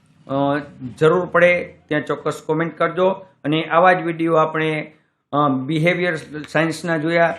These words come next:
તો એમ બાયો સાયન્સ, કોમ્યુનિટીના પણ વીડિયો આપણે બનાવવાના છે. તો ચોક્કસ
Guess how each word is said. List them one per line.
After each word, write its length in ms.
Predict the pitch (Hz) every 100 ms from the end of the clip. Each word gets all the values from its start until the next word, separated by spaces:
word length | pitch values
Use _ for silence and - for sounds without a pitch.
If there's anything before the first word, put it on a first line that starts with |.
| -
તો 140 | 156
એમ 280 | 147 151 147
બાયો 300 | 139 156 175
સાયન્સ, 480 | 160 165 165 160 -
કોમ્યુનિટીના 1500 | 147 151 165 160 156 165 160 160 - _ _ _ 127 156 202
પણ 200 | 202 185
વીડિયો 280 | 180 170
આપણે 240 | 160 160 156
બનાવવાના 640 | 160 156 160 165 165 165
છે. 440 | 151 175 147 - _ _ -
તો 80 |
ચોક્કસ 460 | 147 160 156 170 -